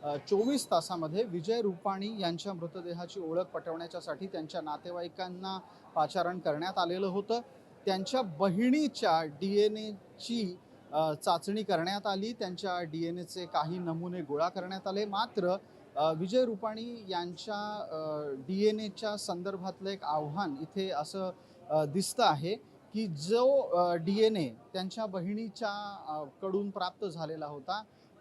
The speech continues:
त्या डीएनएशी मिळता जुळता मृतदेह अद्याप हाती लागलेला नाही.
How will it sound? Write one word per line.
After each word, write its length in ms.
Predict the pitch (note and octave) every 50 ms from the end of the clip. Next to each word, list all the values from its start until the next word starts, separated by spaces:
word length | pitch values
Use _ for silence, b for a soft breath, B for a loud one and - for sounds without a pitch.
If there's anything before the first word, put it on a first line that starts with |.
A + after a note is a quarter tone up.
| - -
त्या 240 | A3 G#3+ A3+ B3 B3+
डीएनएशी 680 | G#3 G3 G#3+ A3+ A3+ A3+ A3+ A#3 A3 G3+ - B3+ B3+
मिळता 440 | A3+ G3+ F#3+ F#3+ F#3+ F#3+ - A#3+ A#3+
जुळता 440 | G#3 G#3 G#3 G3 - - A3 G#3+
मृतदेह 640 | G#3+ G3+ F3+ F3+ - - G#3 F#3 G3 G3 F#3 F3 G#3+ A3 A3+ A3 B B B B B B D#3+
अद्याप 400 | E3 E3 D#3 E3+ G#3 G#3 G#3+ G#3 - -
हाती 380 | D3 - F3 E3+ - G#3 G#3
लागलेला 460 | F#3+ E3 C#3+ C3 D3 D#3+ E3 F3 F3+ E3+
नाही. 340 | D3+ C#3 C#3 A#2+ C3+ B2+